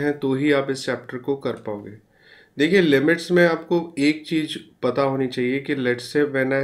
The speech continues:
say limit x tends to zero, इसका मतलब होता है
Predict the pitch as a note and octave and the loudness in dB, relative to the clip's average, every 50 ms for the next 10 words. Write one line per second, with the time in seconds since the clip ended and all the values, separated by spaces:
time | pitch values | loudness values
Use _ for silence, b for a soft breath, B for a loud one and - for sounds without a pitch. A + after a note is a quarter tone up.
0 | C3+ - - C#3+ C3+ B2 B2 A#2+ B2 C3 C3+ C3+ C3+ - A#2+ B2 A#2+ A#2+ - - | -2 -2 -2 -2 0 0 -2 -2 -2 -2 -4 -6 -6 -6 -4 -4 -4 -6 -6 -4
1 | C#3+ C3 B2+ C3 B2+ - - C#3 B2+ A#2 A2 A2 G#2 G#2 A2 B2 - - _ _ | -2 -2 -2 -4 -6 -8 -8 -6 -6 -6 -4 -6 -4 -4 -6 -6 -8 -12 _ _
2 | _ _ _ _ _ _ _ _ _ _ _ _ _ _ _ _ _ _ _ _ | _ _ _ _ _ _ _ _ _ _ _ _ _ _ _ _ _ _ _ _
3 | _ _ _ _ _ _ b b b b b b b b b b b b b A#2+ | _ _ _ _ _ _ b b b b b b b b b b b b b -8
4 | - - - D#3 D3+ C#3+ D3 D3 D#3 D3+ D3+ D3 D3 - D3+ D3 D3 D3 D3 | -2 2 4 4 4 4 2 2 2 2 4 2 2 2 2 2 2 2 0